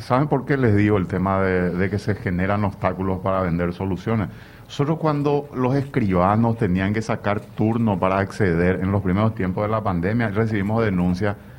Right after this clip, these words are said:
de que habían escribanos que recibían con más frecuencia y otros con menos, y que a algunos se les ofertaba la posibilidad de conseguir más frecuencia.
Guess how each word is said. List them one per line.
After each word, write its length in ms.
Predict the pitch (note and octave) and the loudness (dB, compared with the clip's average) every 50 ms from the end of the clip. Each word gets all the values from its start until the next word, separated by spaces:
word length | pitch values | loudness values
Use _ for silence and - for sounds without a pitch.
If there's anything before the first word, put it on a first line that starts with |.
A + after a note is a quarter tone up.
| - - - - | -20 -20 -8 -4
de 140 | G2 G#2+ G#2+ | -2 -2 0
que 100 | B2 A2 | 0 0
habían 400 | G2 F#2 F#2+ G2 G#2 A2 A2+ A#2 | 0 0 0 0 0 0 -2 -2
escribanos 600 | A#2 A2+ - A#2+ G#2 F#2 F#2 F#2 G2 G#2 G#2 G#2+ | -4 -4 -4 -2 -2 0 0 0 0 -2 -2 -2
que 220 | - A#2 A2 - - | -2 -2 -2 -2 -2
recibían 600 | F2+ G#2 A2+ G#2+ - A#2 F#2+ F2 F#2 G2 G#2 G#2+ | 0 0 0 2 2 2 2 2 2 2 2 0
con 140 | B2 B2+ A2 | 0 0 0
más 180 | G2+ G2+ G2+ - | 2 0 0 0
frecuencia 800 | - A2+ G#2+ - A2+ G#2 G2 F#2+ F#2 F#2 F#2 - A2 A2 A2+ - - | 0 -2 -2 0 0 0 2 2 0 0 -2 -2 -4 -4 -4 -6 -6
y 220 | A2+ A#2 G#2+ G#2+ - - | -4 -2 -2 -2 -2 -2
otros 320 | G#2 G2+ F#2 - A2 G#2+ | -4 -4 -2 -4 -6 -6
con 240 | - A#2+ A2+ G2 F#2+ | -4 -4 -2 -2 -2
menos, 440 | F#2+ F#2 F#2 F#2 F#2+ G2 G2+ G#2+ A2 G#2 | -2 0 0 0 0 0 -2 -4 -4 -6
y 120 | A2 G#2 | -8 -6
que 160 | - A#2+ A2+ G#2+ | -4 -4 -2 -2
a 60 | G#2+ | -2
algunos 420 | G#2 G2 G2 G2+ A2 A#2+ A2+ A2+ | -2 -2 -2 -2 0 0 -2 -2
se 140 | - - A#2 | -4 -4 -2
les 120 | A2+ A#2 A2 | -2 -2 -2
ofertaba 600 | - A#2+ A2+ - B2 G2+ G2 - - G#2 G#2 G#2 | -2 -2 -2 -2 -2 -4 -2 -2 -2 0 0 2
la 140 | G#2 A2 G#2 | 2 0 0
posibilidad 680 | G2+ A2+ A2 G#2 A#2 A2+ A2+ G#2+ G2 F2+ F2+ F2+ F#2 F#2+ | -2 -2 -4 -4 -4 -4 -4 -4 -2 -2 0 0 0 0
de 100 | G2 F#2+ | -2 -4
conseguir 520 | G#2+ G#2+ G#2+ G2 G2 F2 E2+ E2+ F2+ F#2+ | -4 -4 -4 -4 -4 -6 -6 -6 -6 -4
más 200 | F#2 F2+ F2 F2+ | -4 -4 -6 -6
frecuencia. 600 | - G2+ F#2+ - - A2+ A2+ A2+ G#2+ - A#2+ - | -8 -8 -10 -8 -4 -2 0 0 -2 -2 -4 -8